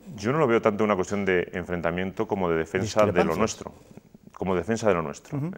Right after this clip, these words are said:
Speaker 1: Yo tengo claro una cosa, y es que por encima del Partido Popular está Castilla y León. Y si ponemos una balanza el interés del Partido Popular y el interés de Castilla y León, tendré muy claro que siempre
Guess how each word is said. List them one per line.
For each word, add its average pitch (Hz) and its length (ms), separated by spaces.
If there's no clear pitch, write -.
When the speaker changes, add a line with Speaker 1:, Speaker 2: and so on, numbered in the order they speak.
Speaker 1:
Yo 95 160
tengo 113 220
claro 101 180
una 95 120
cosa, 87 240
y 85 60
es 87 120
que 101 180
por 85 200
encima 104 400
del 101 120
Partido 90 340
Popular 104 220
está 85 220
Castilla 82 380
y - 20
León. 73 240
Y - 80
si - 160
ponemos 92 320
una 98 120
balanza 90 340
el 85 40
interés 82 480
del 78 180
Partido 85 300
Popular 92 240
y 85 40
el 80 80
interés 80 280
de 87 80
Castilla 82 300
y - 20
León, 98 160
tendré 82 240
muy 90 140
claro 90 200
que 78 100
siempre 95 420